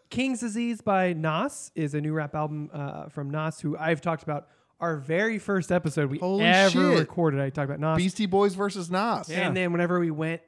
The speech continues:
Speaker 1: on the lake trip, I talked about Kanye West and Nas and blah, blah, blah.
Speaker 3: I forgot we did a remote episode.
Speaker 1: We did a remote episode, which was
Speaker 2: Wow.
Speaker 1: Alex left. Let's not forget that.
Speaker 2: <laughs>
Speaker 1: Uh, <laughs>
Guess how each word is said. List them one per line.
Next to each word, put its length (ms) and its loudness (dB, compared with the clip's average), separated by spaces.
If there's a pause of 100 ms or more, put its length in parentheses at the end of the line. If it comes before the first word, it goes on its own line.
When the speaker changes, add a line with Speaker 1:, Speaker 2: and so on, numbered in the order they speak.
Speaker 1:
on 260 -4
the 80 0
lake 220 2
trip, 240 -4
I 80 -2
talked 220 -8
about 120 -12 (160)
Kanye 240 -2
West 320 0
and 100 -8
Nas 300 -4
and 100 -4
blah, 120 -2
blah, 100 -2
blah. 200 -4
Speaker 3:
I 120 -6
forgot 540 -14
we 100 -8
did 160 -8
a 60 -8
remote 420 -6
episode. 300 -10
Speaker 1:
We 100 -4
did 160 0
a 60 2
remote 240 2
episode, 380 -6
which 200 -10
was 220 -8 (140)
Speaker 2:
Wow. 180 -16
Speaker 1:
Alex 360 -2
left. 480 -4 (120)
Let's 180 -4
not 140 -2
forget 240 -4
that. 300 4
Speaker 2:
<laughs> 40 -6 (600)
Speaker 1:
Uh, 760 2
<laughs> 240 -10